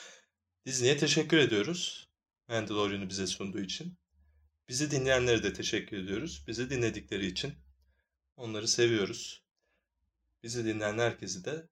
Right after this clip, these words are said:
aynı zamanda Instagram hesabımıza bekliyoruz. Instagram com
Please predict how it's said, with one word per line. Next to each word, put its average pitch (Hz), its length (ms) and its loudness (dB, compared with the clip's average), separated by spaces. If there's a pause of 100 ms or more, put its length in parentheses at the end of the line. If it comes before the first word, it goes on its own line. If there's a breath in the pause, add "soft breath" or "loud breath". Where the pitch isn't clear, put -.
aynı 117 240 0
zamanda 104 360 -4
Instagram 110 420 0
hesabımıza 101 540 -2
bekliyoruz. 107 440 -4
Instagram 104 580 -2
com 165 340 0